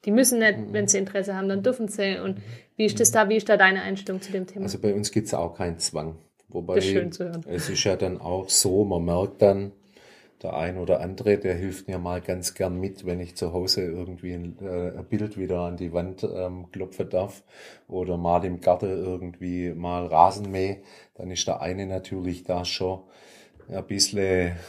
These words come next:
Speaker 2: ähm, mehr dabei als der andere. Aber, ähm, letztendlich dürfen die alles machen, was sie möchtet. Also es ist kein Zwang da.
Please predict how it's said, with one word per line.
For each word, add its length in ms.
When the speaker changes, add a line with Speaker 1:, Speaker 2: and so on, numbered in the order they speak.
Speaker 2:
ähm, 560
mehr 240
dabei 500
als 280
der 140
andere. 540
Aber, 680
ähm, 540
letztendlich 1000
dürfen 260
die 200
alles 520
machen, 460
was 240
sie 100
möchtet. 600
Also 500
es 120
ist 180
kein 260
Zwang 360
da. 400